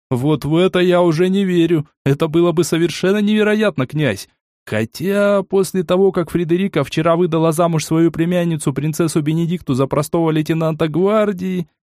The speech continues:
я уже поверю во что угодно. Скажите, князь,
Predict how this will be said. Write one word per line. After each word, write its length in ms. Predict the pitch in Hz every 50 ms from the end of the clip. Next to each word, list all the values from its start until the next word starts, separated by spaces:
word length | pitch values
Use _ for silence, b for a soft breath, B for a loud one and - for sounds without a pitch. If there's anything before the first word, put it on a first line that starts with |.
| _ -
я 320 | 131 160 190 196 202 202
уже 240 | 190 180 151 170 170
поверю 460 | 151 147 143 151 165 170 165 151 143
во 100 | 135 135
что 260 | 127 - - 156 151 131
угодно. 520 | 131 127 139 151 139 113 95 82 - - _ _ _ _ _ -
Скажите, 800 | - - - - 226 226 247 226 220 226 202 120 - - 101 -
князь, 640 | - - 208 226 226 175 113 98 - - - -